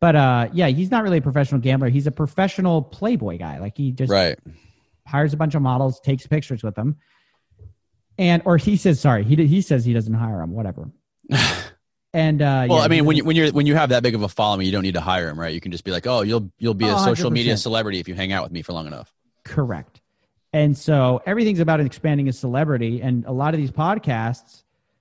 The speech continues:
Speaker 1: they'll do that. I mean, they'll expose you to three million new people who would have never followed you before.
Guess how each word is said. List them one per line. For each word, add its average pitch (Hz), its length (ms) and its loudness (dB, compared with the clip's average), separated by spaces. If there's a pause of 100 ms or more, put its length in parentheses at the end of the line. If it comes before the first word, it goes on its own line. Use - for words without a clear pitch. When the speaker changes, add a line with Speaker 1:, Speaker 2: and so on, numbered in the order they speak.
(400)
Speaker 1:
they'll 117 220 -4
do 190 240 -2
that. - 360 -6
I 127 40 -10
mean, 127 100 -6
they'll 127 140 -6
expose 135 340 -4
you 135 60 -2
to 131 100 -2
three 139 260 -2
million 139 380 0
new 147 160 0
people 147 360 -2
who 127 100 -2
would 123 100 -4
have 117 80 -8
never 123 320 -2
followed 127 320 -4
you 120 100 -4
before. 113 580 -4